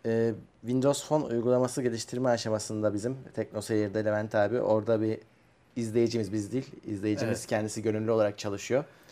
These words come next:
Speaker 2: Evet, İbrahim sağ olsun. Ee, biz
Speaker 1: Ama
Speaker 2: ona sormadık. O
Speaker 1: Evet.
Speaker 2: yüzden şimdi tam ismini telaffuz etmiyorum. Hani böyle
Speaker 1: Tabii.
Speaker 2: bir şey yapacağız demedik, belki tercih etmez. O kendisi geliştiriyor.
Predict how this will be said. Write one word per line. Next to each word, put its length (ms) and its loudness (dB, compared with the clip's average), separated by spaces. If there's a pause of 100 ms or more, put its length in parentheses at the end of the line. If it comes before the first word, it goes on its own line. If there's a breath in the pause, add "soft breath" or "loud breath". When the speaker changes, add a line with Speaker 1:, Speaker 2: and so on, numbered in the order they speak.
(260 loud breath)
Speaker 2:
Evet, 220 -2 (160)
İbrahim 520 -2
sağ 300 2
olsun. 380 -6 (120)
Ee, 320 -4 (140)
biz 80 -4
Speaker 1:
Ama 180 6
Speaker 2:
ona 120 -2
sormadık. 680 -2 (200)
O 100 -2
Speaker 1:
Evet. 100 2
Speaker 2:
yüzden 300 -2
şimdi 320 -8
tam 240 -2
ismini 360 -8
telaffuz 460 -4
etmiyorum. 420 -4
Hani 280 -8 (160)
böyle 120 -2
Speaker 1:
Tabii. 160 6
Speaker 2:
bir 60 -8
şey 100 -2
yapacağız 400 -4
demedik, 420 -6
belki 240 -8
tercih 400 -6
etmez. 400 -10 (680 soft breath)
O 80 -8
kendisi 520 0
geliştiriyor. 800 0